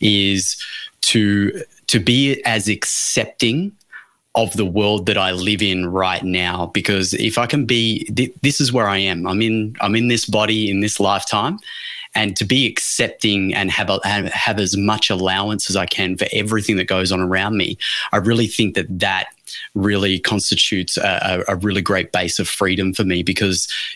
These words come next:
you know, you, you, you cultivate the mindset of, um, you know, things happen for you, not to you. Um, you know, you, you be more accepting, and, and I think that, you know, my life's just flowed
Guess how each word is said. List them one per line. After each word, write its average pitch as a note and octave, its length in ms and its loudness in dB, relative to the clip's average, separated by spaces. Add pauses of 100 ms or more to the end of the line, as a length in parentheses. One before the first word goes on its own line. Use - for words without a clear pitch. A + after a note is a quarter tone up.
you G2 100 2
know, F2+ 140 0
you, F#2+ 500 0
you, F#2 540 0 (280)
you F#2+ 160 0
cultivate F#2+ 540 0
the G2+ 60 0
mindset F#2 600 0
of, F2+ 520 0 (300)
um, F2+ 600 0
you G#2 100 2
know, F2+ 100 2
things G2 340 0
happen F#2 300 0
for G#2 340 0
you, A2+ 280 2
not G2 260 0
to - 160 2
you. A#2 460 2 (420)
Um, F2+ 500 0
you F#2+ 160 0
know, F#2 140 2
you, F#2 300 0
you F#2 220 0
be F#2+ 200 2
more F#2+ 240 2
accepting, G2 580 0
and, F#2 280 0
and F#2+ 360 0
I - 100 0
think - 260 0
that, G2+ 240 0
you G#2 80 2
know, F#2 80 0
my G2 140 2
life's A2+ 360 0
just - 180 -2
flowed F#2 640 0